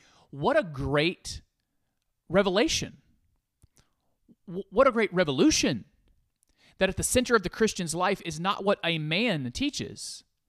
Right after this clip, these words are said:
not what a relic might give us as a lucky charm, but instead that the scriptures are the arbiter of all things. That when there's disagreement between Christians, we can go to the scriptures.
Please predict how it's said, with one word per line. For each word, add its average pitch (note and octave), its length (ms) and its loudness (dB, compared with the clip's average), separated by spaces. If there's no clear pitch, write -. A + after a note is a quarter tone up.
not F3 320 -2
what F#3 120 2
a E3 40 4
relic D#3+ 640 2
might D3+ 420 -2
give G3+ 200 0
us G3 80 0
as D3+ 100 -6
a D3 40 -4
lucky D3 340 0
charm, - 600 0
but D#3+ 160 2
instead F3 300 0
that D#3+ 40 -4
the C3+ 80 -6
scriptures - 720 -4
are D#3 300 2
the C#3+ 240 -8
arbiter E3+ 460 0
of D#3 80 0
all D3+ 160 6
things. - 580 -8
That C3 120 -4
when C#3+ 120 -4
there's C#3 160 0
disagreement D3 800 -2
between C3 340 -8
Christians, D3 340 -6
we C#3+ 80 -4
can C#3 60 -6
go E3 120 8
to E3 60 0
the D#3+ 80 -6
scriptures. - 640 -4